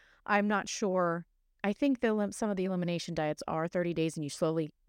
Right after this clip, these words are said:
a-, are adding back things that you wanna put into your diet. But I would say,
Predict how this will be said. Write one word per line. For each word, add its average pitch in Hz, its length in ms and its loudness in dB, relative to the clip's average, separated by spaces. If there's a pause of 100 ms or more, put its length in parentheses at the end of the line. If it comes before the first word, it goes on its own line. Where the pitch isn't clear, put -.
a-, 165 180 0
are 156 160 0
adding 156 240 0
back 151 260 0
things 151 300 -6
that 156 180 -6
you 156 60 -4
wanna 143 180 -4
put 151 160 -6
into 143 220 -6
your - 80 -10
diet. 147 320 -2
But 170 140 -2 (520)
I 247 200 6
would 262 200 0
say, 160 400 -2